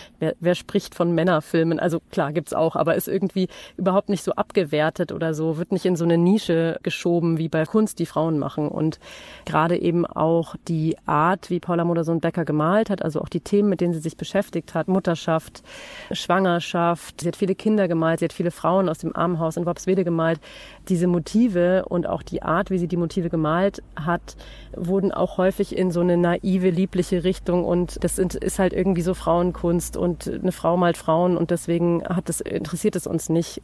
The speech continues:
gesteckt und eben sehr abgewertet. Und das ist was, was, glaube ich, heute auch immer wieder Frauen passiert, dass sie bei den Themen, wenn sie malen, also wir haben auch mit vielen Künstlerinnen in der Recherche gesprochen, die Paula Modersohn-Becker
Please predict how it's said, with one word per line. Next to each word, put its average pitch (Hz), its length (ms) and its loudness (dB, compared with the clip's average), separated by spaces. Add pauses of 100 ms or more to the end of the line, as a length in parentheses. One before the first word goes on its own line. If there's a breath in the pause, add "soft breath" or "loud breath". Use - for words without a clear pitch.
gesteckt - 480 -4
und 170 260 -4 (340 loud breath)
eben 170 440 2
sehr 185 300 0
abgewertet. 156 680 0
Und 165 120 0
das 175 100 0
ist 190 160 -4
was, 160 220 0
was, 160 320 -2
glaube 170 220 2
ich, - 160 -6
heute 180 380 0
auch 165 160 0
immer 190 320 2
wieder 165 560 2
Frauen 175 340 0
passiert, 170 480 0
dass - 320 -6
sie 170 540 2
bei 160 80 2
den 170 160 2
Themen, 175 480 2 (300)
wenn 165 180 2
sie 160 100 0
malen, 165 380 4
also 151 100 -2
wir 160 80 -2
haben 160 80 -2
auch - 60 -6
mit 170 100 -4
vielen 160 200 0
Künstlerinnen 170 460 0
in 165 60 2
der 160 80 0
Recherche 160 320 -2
gesprochen, 160 460 -4
die 156 160 -4 (420 loud breath)
Paula 165 220 2
Modersohn-Becker 160 720 2